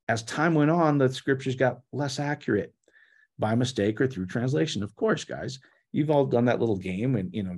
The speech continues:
kindergarten, you, you go, "Hey, um, say the word car," and they whisper it in the kid's ear. And by the time they get to the twentieth kid, they say, "It's a tomato."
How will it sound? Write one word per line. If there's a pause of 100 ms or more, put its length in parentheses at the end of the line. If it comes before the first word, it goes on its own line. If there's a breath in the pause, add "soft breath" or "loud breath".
kindergarten,
you,
you
go,
"Hey, (380 soft breath)
um,
say
the
word
car," (180)
and
they
whisper
it
in
the
kid's
ear.
And
by
the
time
they
get
to
the
twentieth
kid,
they
say, (260 soft breath)
"It's
a
tomato."